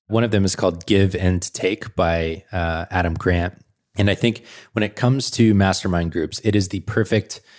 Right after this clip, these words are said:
anthology for building relationships in a way that would make people want to spend time with you on a consistent basis. So I would definitely suggest that one. It's in my short stack of the best books I've ever read.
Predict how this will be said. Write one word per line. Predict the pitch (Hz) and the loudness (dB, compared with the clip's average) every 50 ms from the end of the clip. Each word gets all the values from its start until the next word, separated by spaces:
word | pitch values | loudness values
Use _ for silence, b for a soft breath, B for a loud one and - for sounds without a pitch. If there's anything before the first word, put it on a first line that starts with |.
| b b b b b _ - | b b b b b _ -4
anthology | 104 95 92 - 101 98 92 87 87 82 90 85 85 | -2 -2 0 0 2 2 4 2 2 2 0 -2 -2
for | 85 - - - 92 90 90 85 | -4 -6 -2 2 2 4 4 4
building | 82 76 - 92 90 85 90 85 | 2 2 2 2 2 2 2 0
relationships | 82 85 80 85 85 - - 87 80 - - 85 78 - - - | 0 0 0 0 -2 -4 -6 -8 -8 -6 -4 -4 -4 -6 -8 -8
in | 98 90 | -6 -4
a | 87 82 | -4 -2
way | 80 87 85 85 | 0 0 2 2
that | 82 85 - | 0 0 -2
would | 87 87 85 | -4 -4 -2
make | 87 90 90 87 - - | 0 0 0 -2 -2 -4
people | - 104 - - 85 78 78 | -4 -4 -2 -2 -4 -4 -2
want | 82 82 82 78 - | -2 -4 -4 -4 -6
to | - 87 | -8 -8
spend | - - 87 80 80 78 | -8 -8 -8 -8 -8 -6
time | - 87 82 82 | -6 -6 -4 -4
with | 80 78 - | -6 -8 -6
you | 90 80 | -6 -6
on | 78 78 | -4 -6
a | 78 | -6
consistent | - - 78 - - - - - - - | -10 -12 -12 -12 -12 -12 -12 -12 -10 -6
basis. | - 85 78 - - - 87 - - B B B B B B B | -4 -4 -4 -4 -6 -8 -8 -8 -8 B B B B B B B
So | - - | -2 0
I | 107 107 | 2 2
would | 113 104 | 4 2
definitely | 113 107 - 104 98 90 | 2 0 0 0 -2 -2
suggest | - 98 90 - 95 87 - - | -2 -2 0 0 0 0 0 0
that | 95 92 87 | 0 0 0
one. | 90 87 87 | 0 0 -2
It's | 85 - - | -2 -4 -4
in | 95 | -4
my | 95 87 | -4 -4
short | 85 - - 95 90 - | -4 -4 -2 -4 -4 -4
stack | - - 98 90 90 87 - | -4 -4 -2 -2 -2 -4 -6
of | 92 85 | -8 -8
the | - | -6
best | 80 90 85 - - - | -4 -2 -2 -4 -2 -2
books | 87 82 - - | -4 -4 -2 -4
I've | 90 82 87 | -2 0 0
ever | 85 80 85 82 | 0 2 2 2
read. | 82 85 85 82 85 82 90 | 2 2 2 2 2 -2 -4